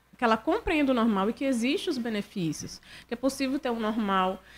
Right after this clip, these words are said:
de uma forma agradável, de uma forma prazerosa, de uma forma até sem dor. A gente tem agora a analgesia, várias opções, né, medicamento, de mostrar que ela é capaz de conseguir, que não é a dor da morte, é uma dor,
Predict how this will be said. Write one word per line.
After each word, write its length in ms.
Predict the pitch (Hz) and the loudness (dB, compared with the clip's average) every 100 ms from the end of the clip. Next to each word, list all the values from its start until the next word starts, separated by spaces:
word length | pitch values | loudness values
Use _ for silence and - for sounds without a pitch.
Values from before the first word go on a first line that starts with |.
| - | -10
de 80 | 208 | -2
uma 140 | 214 214 | 0 0
forma 320 | 208 214 190 | 0 0 2
agradável, 640 | 196 190 190 170 160 175 | 4 2 4 2 2 2
de 80 | 185 | 0
uma 140 | 175 | -2
forma 220 | 175 190 | -2 -4
prazerosa, 880 | 165 180 170 175 165 156 156 165 160 | -4 -2 0 0 0 2 2 2 2
de 120 | 165 | 2
uma 160 | 196 202 | 2 2
forma 220 | 233 240 | 0 0
até 180 | 226 214 | -2 -4
sem 260 | 208 208 190 | -4 -2 0
dor. 300 | 185 185 180 | 2 2 0
A 20 | |
gente 160 | 180 | -4
tem 100 | - | -4
agora 280 | 185 180 175 | -2 2 2
a 20 | |
analgesia, 800 | 170 165 185 165 170 175 170 160 | 2 2 0 -2 -4 -4 -2 -2
várias 320 | 185 175 175 | 0 0 2
opções, 640 | 185 - - 185 170 160 160 | 0 -4 -6 -4 -2 -2 -2
né, 100 | 165 | -2
medicamento, 920 | 170 165 - 165 165 170 165 165 170 - _ _ - | -2 -4 -6 -8 -4 -2 -2 -4 -8 -18 _ _ -14
de 80 | - | -4
mostrar 320 | 233 233 240 | -2 0 -2
que 80 | 226 | 0
ela 180 | 226 226 | 2 4
é 160 | 254 320 | 4 2
capaz 540 | 277 - 247 247 269 | -2 -2 0 4 4
de 80 | 233 | 4
conseguir, 800 | 233 208 214 180 185 185 180 185 - _ _ _ _ | 0 -2 -4 -2 0 2 2 0 -6 _ _ _ _
que 140 | - | -2
não 240 | 233 233 226 | 0 2 2
é 160 | 226 | 4
a 100 | 220 | 4
dor 160 | 220 208 | 4 2
da 120 | 180 | 0
morte, 720 | 180 175 185 180 180 - 196 | 0 2 4 2 -2 -6 -6
é 80 | - | -2
uma 180 | 196 196 | 2 2
dor, 460 | 196 196 214 208 | 4 4 4 4